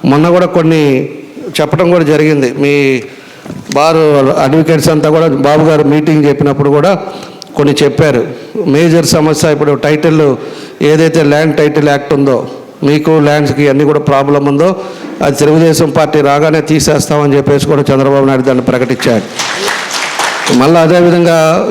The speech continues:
ఎవరికైతే అడ్వకేట్స్కి సైట్ కానీ ఏదైనా ఇల్లు స్థలాలు ఇబ్బందులు ఉండే వాళ్ళు ఉంటే ఇల్లు స్థలాలు ఇవ్వటం, అదేవిధంగా మీ అందరికి కూడా ఇన్సూరెన్స్ పాలసీ చేయటం, అదేవిధంగా డెత్ అయినప్పుడు దానికి ఇమ్మీడియట్గా మీకు పదిహేను లక్షలు వచ్చేటట్టుగా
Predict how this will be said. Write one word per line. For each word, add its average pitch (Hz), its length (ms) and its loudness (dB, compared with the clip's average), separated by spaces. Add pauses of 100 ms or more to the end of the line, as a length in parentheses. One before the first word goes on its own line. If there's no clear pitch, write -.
ఎవరికైతే 165 520 0
అడ్వకేట్స్కి 151 760 -2 (560)
సైట్ 151 360 2
కానీ 135 500 0 (240)
ఏదైనా 139 300 0
ఇల్లు 139 200 2
స్థలాలు 139 400 0
ఇబ్బందులు 139 460 0
ఉండే 135 140 2
వాళ్ళు 131 220 2
ఉంటే 123 220 0
ఇల్లు 131 160 2
స్థలాలు 131 340 0
ఇవ్వటం, 127 360 0 (480)
అదేవిధంగా 160 500 2
మీ 147 180 2
అందరికి 143 320 0
కూడా 147 440 0 (320)
ఇన్సూరెన్స్ 151 640 2
పాలసీ 143 300 0
చేయటం, 135 500 0 (600)
అదేవిధంగా 170 460 2
డెత్ 143 360 -2
అయినప్పుడు 156 640 0 (340)
దానికి 135 340 0
ఇమ్మీడియట్గా 156 480 0
మీకు 151 220 0
పదిహేను 139 300 0
లక్షలు 147 260 0
వచ్చేటట్టుగా 139 540 0